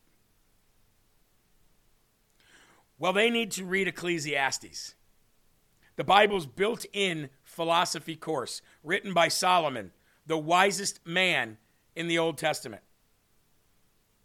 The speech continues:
After promising, after a promising start, Solomon was drawn away from the Lord by the influences of his foreign wives. The resulting despair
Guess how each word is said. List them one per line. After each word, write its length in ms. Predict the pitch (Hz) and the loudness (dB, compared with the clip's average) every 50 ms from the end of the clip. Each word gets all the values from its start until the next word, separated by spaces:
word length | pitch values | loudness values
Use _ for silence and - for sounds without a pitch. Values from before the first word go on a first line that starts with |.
| _ _ _ _ _ _ _ _ - | _ _ _ _ _ _ _ _ 0
After 260 | 175 190 202 214 247 | 0 0 2 0 -4
promising, 760 | - - - 190 202 208 208 202 190 - 208 190 190 196 190 - - | -6 -2 2 4 4 4 2 0 -4 -4 -4 -4 -4 -4 -8 -2 0
after 300 | 170 196 202 - 226 - | 2 2 2 0 -6 -6
a 100 | - 190 | -4 -6
promising 600 | 170 - - 185 190 196 202 214 202 - 208 196 180 | -6 -6 -4 -2 -2 -2 -2 -2 -4 -6 -6 -8 -8
start, 560 | - - - - 180 165 131 120 135 - - - _ _ _ _ _ _ _ _ _ _ | -8 -8 -2 2 2 4 4 2 -2 -8 -18 -20 _ _ _ _ _ _ _ _ _ _
Solomon 540 | - - - 190 180 196 202 196 185 180 170 | -6 0 2 4 6 6 4 4 2 -2 -4
was 160 | 160 147 127 | -6 -6 -8
drawn 340 | - 143 160 175 185 190 196 | -6 -4 0 2 2 2 2
away 220 | 185 180 185 185 | 0 0 0 -2
from 180 | 180 - 180 170 | -2 -4 -6 -6
the 80 | 160 156 | -6 -6
Lord 480 | 156 170 196 202 175 139 117 113 113 - _ _ _ _ _ _ _ _ | -4 -2 0 0 2 0 0 -2 -8 -14 _ _ _ _ _ _ _ _
by 200 | - 131 156 170 | -4 0 2 2
the 180 | 175 160 156 160 | 2 2 -4 -6
influences 1000 | - 185 208 226 208 - 190 175 165 156 147 139 131 - 151 147 143 139 - - - _ _ _ _ _ _ | -6 -6 -4 -4 -6 -6 -6 -6 -4 -4 -6 -6 -6 -6 -6 -6 -6 -8 -10 -10 -12 _ _ _ _ _ _
of 140 | 156 165 160 | 0 0 2
his 200 | 151 170 160 - | 2 0 0 -2
foreign 540 | - - 190 190 190 190 190 190 185 180 170 | -4 -4 -4 -4 -2 -2 -2 -2 -4 -4 -2
wives. 640 | 165 165 170 170 165 135 107 87 - - - - - _ _ _ _ _ _ _ _ _ _ _ _ _ _ _ _ _ _ _ _ _ _ _ _ _ _ _ _ _ _ _ _ _ _ _ _ _ _ _ _ _ _ _ | 0 0 2 2 0 -2 -4 -6 -12 -14 -16 -16 -18 _ _ _ _ _ _ _ _ _ _ _ _ _ _ _ _ _ _ _ _ _ _ _ _ _ _ _ _ _ _ _ _ _ _ _ _ _ _ _ _ _ _ _
The 140 | - 143 170 | -8 -6 -4
resulting 600 | 170 175 160 135 180 190 202 214 - 277 220 208 | -2 -2 0 2 4 4 2 2 0 -4 -6 -6
despair 880 | 180 147 165 147 - - - - _ - 202 208 196 156 117 110 113 131 | -6 -6 -6 -4 -4 -4 -6 -4 _ 0 2 2 2 2 0 -2 -6 -10